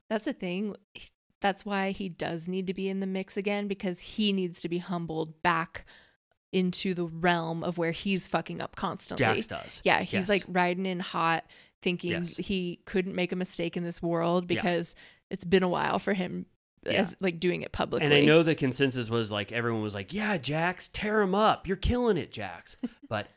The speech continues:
Speaker 2: I swear, Jax would have been the first one that Sandoval turned to after, and Jax would have embraced him with open arms if Jax was still on the show. There's
Speaker 1: Yeah.
Speaker 2: no way Jax would have had this high-handed moral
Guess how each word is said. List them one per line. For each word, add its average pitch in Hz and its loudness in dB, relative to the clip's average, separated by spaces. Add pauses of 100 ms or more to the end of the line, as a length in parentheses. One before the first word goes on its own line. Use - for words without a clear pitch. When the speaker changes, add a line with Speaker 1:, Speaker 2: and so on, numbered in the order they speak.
Speaker 2:
I 117 2
swear, 104 -8 (340)
Jax 110 0
would 117 -6
have 95 -10
been 95 -8
the 95 -10
first - -6
one 90 -12 (200)
that 107 -10
Sandoval 98 -8
turned 95 -12
to 90 -12
after, 107 -6
and 107 -8
Jax 98 -6
would 101 -12
have 90 -14
embraced 92 -10
him 90 -12
with 87 -14
open 95 -10
arms 90 -12
if 113 -6 (320)
Jax 98 -4
was 95 -14
still 95 -8
on 85 -12
the 90 -14
show. - -12 (240)
There's 127 -2
Speaker 1:
Yeah. 143 2
Speaker 2:
no 139 6
way 95 -2
Jax 104 -4
would 107 -10
have 98 -16
had 95 -8
this 92 -10 (320)
high-handed 101 -2 (400)
moral 113 2